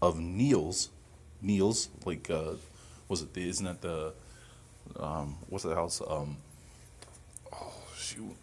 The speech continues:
uh, Rome, right? Niels of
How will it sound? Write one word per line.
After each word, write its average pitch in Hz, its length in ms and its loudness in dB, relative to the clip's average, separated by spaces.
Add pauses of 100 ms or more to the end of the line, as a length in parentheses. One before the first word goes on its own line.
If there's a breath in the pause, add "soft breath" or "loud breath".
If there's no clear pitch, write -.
(200)
uh, 87 320 -8
Rome, 95 400 6 (200)
right? 101 220 2 (1600 loud breath)
Niels 98 420 4 (560 loud breath)
of 92 880 6